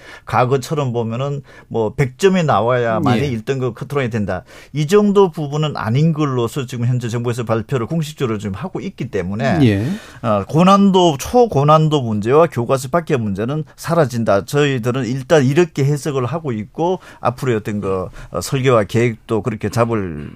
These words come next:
Speaker 1: 계획을 가지고 있습니다.
Speaker 2: 예, 일단 그렇게 해석이 되시고 그리고 나서 이제 난이도가 그렇다면 그렇다고 완전 물-, 이른바 물승이라고 부를 정도는 아니라는 게 정부의 입장인데 실제로 그렇게 될까?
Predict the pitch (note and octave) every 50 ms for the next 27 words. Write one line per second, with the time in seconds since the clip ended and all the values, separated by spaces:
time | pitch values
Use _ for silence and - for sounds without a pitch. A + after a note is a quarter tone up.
0 | - - - A2+ A#2 A2+ A2+ G2 - A2 G#2+ A#2+ A#2+ G#2+ F2+ D#2 - F3 F3 D#3+
1 | D3 B2 A2 G2+ G#2+ C#3 D3+ - D#3+ D3 B2+ E3+ E3+ E3 - - D#3 C3+ D#3 E3
2 | D3 D3 D3 D#3+ D3+ C#3+ C#3 C3 - B2+ B2 B2+ - A#2 - G2 G2 C3+ G#3 C4
3 | C#4 _ _ _ _ _ _ _ - D#3 D#3 D#3 D#3 D3 D3 C#3 D3 D3+ C3+ C3+
4 | B2 A#2+ B2+ C3+ D#3 F#3+ G#3+ G#3+ F#3+ G#3 G3 G3 G3 F3 D#3+ D3 D3 - D#3 D3+
5 | D3 C#3+ C3 - D#3 E3+ E3+ - E3 D#3+ D3 C#3+ - C3+ C#3 G3 F#3 D3 C3+ D3
6 | D3 C#3+ D3+ E3+ E3 D#3+ D3+ C#3+ B2 B2+ B2+ B2+ F3+ E3 D#3 D#3 C#3+ D3 C#3+ C3
7 | B2 B2+ C3 B2+ C#3+ C3+ C3+ D3+ C3 A#2 B2 C#3+ C#3+ C#3 D3 F#3+ F#3+ - D3 D3
8 | C#3 C#3+ B2+ A#2+ - - C3 A2+ A2 G#2+ G#2 A2+ - - A#3 - B3 G#3 F#3+ C3
9 | B2+ C3 B2+ - B2+ B2 A2 G#2+ - A2+ F#2+ -